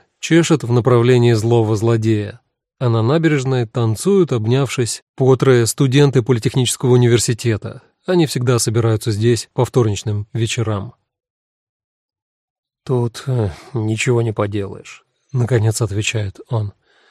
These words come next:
«Всякая палка о двух концах. Но если воля и намерение смотрителя «Маяка» хоть чего-нибудь стоят,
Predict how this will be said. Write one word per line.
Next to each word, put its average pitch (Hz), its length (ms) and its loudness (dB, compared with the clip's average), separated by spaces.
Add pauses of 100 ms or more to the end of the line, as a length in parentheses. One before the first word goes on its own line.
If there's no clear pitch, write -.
(500)
«Всякая 160 540 0
палка 120 680 0
о 123 120 -2
двух 110 260 -2
концах. - 720 -8 (260)
Но 185 160 -4
если 170 280 2
воля 139 380 6
и 120 140 6
намерение 117 600 2
смотрителя 120 600 -2
«Маяка» 113 500 0 (380)
хоть - 260 -14
чего-нибудь 131 800 2
стоят, 131 560 0